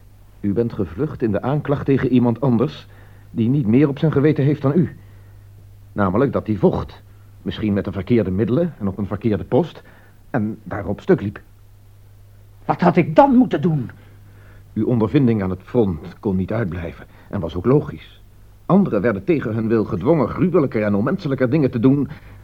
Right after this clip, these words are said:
Speaker 1: dan alleen maar een bevel daartoe door te geven. U dient de moed op te brengen consequent tot het einde door te redeneren.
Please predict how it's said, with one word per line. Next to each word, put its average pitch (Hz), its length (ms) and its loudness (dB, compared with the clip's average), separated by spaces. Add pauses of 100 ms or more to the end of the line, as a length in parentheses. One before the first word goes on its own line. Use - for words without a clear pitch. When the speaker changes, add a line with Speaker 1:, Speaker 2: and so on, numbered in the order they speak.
(140)
Speaker 1:
dan 139 220 -2
alleen 135 340 0
maar 151 220 2
een 147 120 0
bevel 156 460 2
daartoe 101 320 -4
door 98 180 -2
te - 120 -14
geven. - 320 -12 (1000)
U 139 200 0
dient 170 260 -2
de 117 80 0
moed 170 240 -2
op 143 200 -6
te 117 100 -2
brengen 104 400 0
consequent 143 680 0
tot 139 140 2
het 135 120 0
einde 151 340 2
door 147 200 6
te - 100 -4
redeneren. 82 560 -8